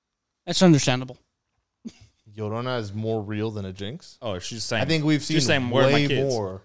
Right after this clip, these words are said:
Speaker 3: She's saying, "Where are my kids?"
Speaker 2: Yeah,
Speaker 3: more
Speaker 2: but
Speaker 3: than
Speaker 2: I
Speaker 3: me
Speaker 2: think
Speaker 3: saying,
Speaker 2: we've
Speaker 3: "Reed's
Speaker 2: seen way
Speaker 3: throwing a
Speaker 2: more
Speaker 3: no-hitter."
Speaker 2: examples of people being jinxes, freezing cold takes, than more examples of the Llorona.
Speaker 3: Freezing
Speaker 2: I'll give
Speaker 3: cold
Speaker 2: you this.
Speaker 3: takes is not a
Speaker 2: U F O.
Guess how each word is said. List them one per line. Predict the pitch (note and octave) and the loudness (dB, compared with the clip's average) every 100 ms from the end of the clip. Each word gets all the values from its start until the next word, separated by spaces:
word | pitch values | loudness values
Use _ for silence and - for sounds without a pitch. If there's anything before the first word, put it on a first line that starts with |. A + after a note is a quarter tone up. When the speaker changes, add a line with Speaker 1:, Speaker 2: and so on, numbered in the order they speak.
| _ - | _ -6
Speaker 3:
She's | A3 | -2
saying, | B3 A3+ | 2 2
"Where | E3 F#3+ | 4 4
are | |
my | F3+ D#3+ | 2 2
kids?" | F3 F#3 | 0 2
Speaker 2:
Yeah, | F3 | 4
Speaker 3:
more | D#3 | 6
Speaker 2:
but | C#3 | 6
Speaker 3:
than | |
Speaker 2:
I | D3 | 6
Speaker 3:
me | |
Speaker 2:
think | E3+ D#3 | 6 6
Speaker 3:
saying, | D#3+ | 4
Speaker 2:
we've | B2 | 6
Speaker 3:
"Reed's | E3+ C#3 | 2 4
Speaker 2:
seen | C#3 | 4
way | |
Speaker 3:
throwing | D#3+ D#3 | 6 4
a | |
Speaker 2:
more | D#3 | 4
Speaker 3:
no-hitter." | B2 | 2
Speaker 2:
examples | C3+ D3 C3 A2+ | 2 0 0 -4
of | G#2+ | -4
people | C#3+ C3+ A#2+ | -2 -2 -2
being | A#2+ C3 B2 | 0 0 0
jinxes, | A2+ F3 - F2 F2+ - _ _ _ | 0 0 -2 -6 -8 -12 _ _ _
freezing | C3+ D3+ B2 B2+ | 2 2 2 -2
cold | C3+ B2+ - | -2 -2 0
takes, | E3+ A2 G#2 - - | 0 0 -6 -18 -8
than | A2+ A2 G#2+ - - | -4 -4 -6 -14 -18
more | A#2 A2+ A2 | -4 -2 -2
examples | A2 A2+ G#2+ | -2 -4 -6
of | G2 | -6
the | G2 | -6
Llorona. | G2 G2+ G2+ - - | -4 -4 -6 -10 -8
Speaker 3:
Freezing | D3+ | 0
Speaker 2:
I'll | E3 | 2
give | A3 A3+ | 2 2
Speaker 3:
cold | |
Speaker 2:
you | F#3 | 4
this. | F#3 | 2
Speaker 3:
takes | G3 F#3+ | -2 -6
is | D#3+ | -6
not | E3+ | -2
a | D#3+ | 4
Speaker 2:
U | A3 | 6
F | B3+ B3+ | 6 6
O. | D3 | 4